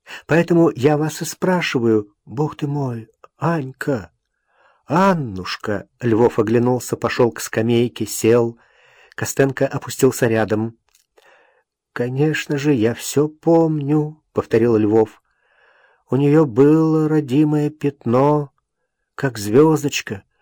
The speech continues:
вот здесь». Он показал на левую грудь. «Она», понял Костенко, «все точно, эксперты эту родинку отметили. Только они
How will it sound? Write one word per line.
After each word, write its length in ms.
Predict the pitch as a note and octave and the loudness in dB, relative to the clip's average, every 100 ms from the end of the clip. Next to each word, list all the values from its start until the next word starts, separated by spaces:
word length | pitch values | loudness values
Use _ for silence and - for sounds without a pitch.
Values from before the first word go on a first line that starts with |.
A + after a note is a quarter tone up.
| _ _ _ _ | _ _ _ _
вот 220 | C3 F3+ | 0 0
здесь». 640 | D#3 C3+ D3+ E3 D#3+ - - _ _ _ _ _ | 0 2 4 4 0 -12 -20 _ _ _ _ _
Он 120 | G2+ G2 | -6 -2
показал 480 | A2 A2+ C3+ D3 | 0 2 2 2
на 120 | C3+ A#2+ | 2 2
левую 480 | G#2 B2 B2+ C3 | 4 2 2 -2
грудь. 440 | G#2+ G2 G2 - - _ _ _ _ _ _ _ - | 0 -2 -4 -8 -20 _ _ _ _ _ _ _ -6
«Она», 520 | C#3 B2 F#2 F#2+ - _ - | -4 -4 -6 -6 -10 _ -2
понял 300 | A2 G2+ F#2+ | 0 0 -2
Костенко, 580 | G#2 - A2 G2+ - | -8 -6 -4 -4 -8
«все 300 | F#2+ - - | -14 -8 -6
точно, 680 | G2+ - C3 C#3 - D3+ D3+ - _ _ - - _ | -4 -2 -2 -4 -4 -2 -4 -8 _ _ -20 -20 _
эксперты 720 | A2+ - - C#3 C#3+ D3 D3 - | -10 -4 0 0 2 -2 -2 -2
эту 420 | C3 - C3+ C#3 | -2 -2 -2 0
родинку 480 | A#2 A#2+ A#2+ A#2 B2 | 0 0 -4 -6 -8
отметили. 720 | A#2+ F#2+ F2+ G2+ F2+ G2 _ _ _ _ _ _ _ _ _ _ _ - | -6 -6 -4 -4 -4 -6 _ _ _ _ _ _ _ _ _ _ _ -4
Только 300 | A#2+ - C3+ | -2 -2 -2
они 540 | C3 C#3 C#3+ C3+ | 0 0 -2 -6